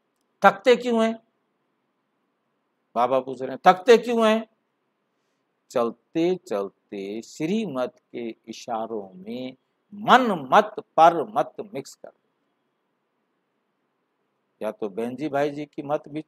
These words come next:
में मिक्स कर दी या अपनी मन मत मिक्स कर, इसलिए स्पष्ट और सीधे रास्ते से भटक जाते,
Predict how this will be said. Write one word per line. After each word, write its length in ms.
में 80
मिक्स 220
कर 200
दी 180
या 180
अपनी 420
मन 300
मत 200
मिक्स 260
कर, 240
इसलिए 500
स्पष्ट 500
और 140
सीधे 420
रास्ते 420
से 200
भटक 280
जाते, 340